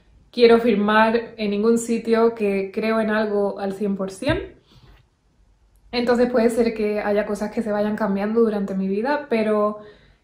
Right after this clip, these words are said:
en ese vídeo hablo más o menos de en qué creo. Pero,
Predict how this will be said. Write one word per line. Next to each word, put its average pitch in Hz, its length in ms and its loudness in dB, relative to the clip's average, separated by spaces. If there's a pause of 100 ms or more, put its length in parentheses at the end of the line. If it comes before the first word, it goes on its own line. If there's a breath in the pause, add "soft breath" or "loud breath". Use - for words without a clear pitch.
(160)
en 240 100 0
ese 254 180 2
vídeo 254 560 2 (840)
hablo 285 300 4
más 233 160 0
o 208 60 0
menos 196 380 0
de 175 600 -4 (960)
en 202 160 -4
qué 190 160 -4
creo. 170 440 -8 (640)
Pero, 185 840 2